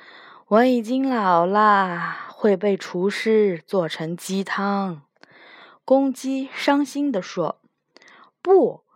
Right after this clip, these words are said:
你不应该被做成鸡汤，你的声音这么响亮，你应该当男高音歌唱家。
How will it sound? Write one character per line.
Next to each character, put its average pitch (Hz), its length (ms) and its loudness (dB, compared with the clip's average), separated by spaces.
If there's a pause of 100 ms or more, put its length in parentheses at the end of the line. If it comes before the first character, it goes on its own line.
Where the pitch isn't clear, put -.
(160)
你 202 100 0
不 320 200 0
应 247 160 2
该 196 180 0
被 190 200 -2
做 196 200 2
成 175 220 -6
鸡 185 180 -6
汤， 175 380 -4 (380)
你 165 200 -4
的 170 80 -4
声 233 300 4
音 240 220 -2
这 370 160 0
么 247 100 0
响 156 340 -8
亮， 196 280 -2 (400)
你 180 240 -4
应 226 160 0
该 233 320 2
当 285 340 2
男 220 240 -4
高 294 200 4
音 302 160 -4
歌 320 140 0
唱 226 280 -2
家。 269 340 0